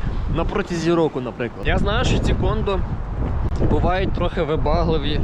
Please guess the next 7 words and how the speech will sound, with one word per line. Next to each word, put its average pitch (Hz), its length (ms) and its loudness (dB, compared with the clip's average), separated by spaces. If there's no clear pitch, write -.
до - 80 2
своїх - 300 2
кандидатів, - 600 0
які - 200 0
хочуть - 340 -2
там 139 140 0
мешкати. - 480 2